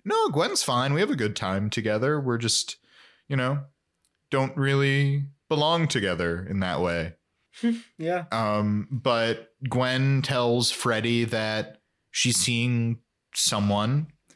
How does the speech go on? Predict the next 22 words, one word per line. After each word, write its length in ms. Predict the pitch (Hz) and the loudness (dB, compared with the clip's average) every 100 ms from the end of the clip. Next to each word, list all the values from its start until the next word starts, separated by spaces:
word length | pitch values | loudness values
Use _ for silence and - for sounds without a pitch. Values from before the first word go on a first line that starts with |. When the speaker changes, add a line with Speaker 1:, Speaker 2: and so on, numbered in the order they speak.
| _ - | _ -6
Speaker 1:
Freddy's 420 | 127 123 127 120 | 0 2 2 2
super 320 | - 139 139 | 0 0 -2
cool 280 | 139 123 110 | 0 0 2
with 180 | 117 127 | 2 2
it. 280 | 143 254 - _ _ | 0 0 -8 _ _
Speaker 2:
Yeah. 280 | - 427 427 - _ _ _ 120 | -8 -6 -8 -10 _ _ _ -12
Speaker 1:
But 540 | - 120 113 113 - - | -2 0 0 -4 -10 -8
at 160 | 117 | -4
this 180 | 139 123 | 0 0
very 280 | 127 147 147 | 2 2 4
moment, 600 | 143 175 175 131 120 - _ _ _ - | 4 4 4 4 2 -2 _ _ _ -2
Millicent 600 | 117 147 160 156 156 139 | 2 4 2 2 2 0
and 140 | 127 113 | 0 -2
Carly 840 | - 131 160 143 113 104 101 104 _ _ _ _ _ _ _ - | 0 2 2 2 2 2 0 -4 _ _ _ _ _ _ _ -2
put 200 | 139 139 | -2 2
their 200 | 123 117 | 2 2
ears 440 | 120 123 120 - | 2 2 2 0
to 100 | - | 0
the 140 | 113 104 | 0 0
door 640 | 107 101 101 98 95 95 - | 2 2 2 0 0 0 -2
to 400 | - 98 92 92 | 0 2 2 2
eavesdrop. 760 | 135 147 - 107 95 87 - | 2 2 0 -2 0 -2 -4